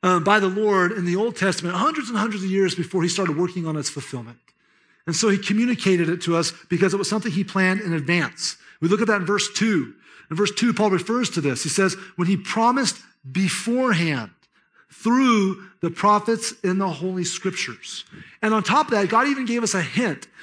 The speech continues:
The, the gospel, the good news of the death and resurrection of the Savior is gonna come. In fact, look at the, the line, the genealogy, the family tree of King David. That's where I'm gonna raise him up from. He even gave us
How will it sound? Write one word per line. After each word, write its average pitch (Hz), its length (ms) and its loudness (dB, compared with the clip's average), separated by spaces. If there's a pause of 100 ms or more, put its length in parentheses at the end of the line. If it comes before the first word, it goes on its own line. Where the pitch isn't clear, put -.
(140)
The, 170 100 0
the 175 180 -6
gospel, 180 800 2 (180)
the 160 80 0
good 175 240 0
news 214 400 2
of 175 320 0 (160)
the 165 80 4
death 233 300 2
and 226 100 -2
resurrection 190 560 0
of 165 180 -2
the 147 80 -4
Savior 185 680 0 (560)
is 185 180 4
gonna 214 220 -2
come. 233 480 2
In 190 100 0
fact, 240 400 4 (220)
look 180 320 -2
at 277 100 -2
the, 254 100 -6 (220)
the 190 180 0
line, 196 540 4
the 185 80 0
genealogy, 208 720 0
the 180 100 0
family 202 300 -2
tree 226 240 0
of 190 100 2
King 214 220 2
David. 190 380 4 (480)
That's 190 260 2
where 190 140 0
I'm 190 120 2
gonna 202 160 0
raise 196 220 0
him 208 80 0
up 254 220 -4
from. 135 220 -2
He 175 100 -2
even 262 180 0
gave 240 200 0
us 233 180 0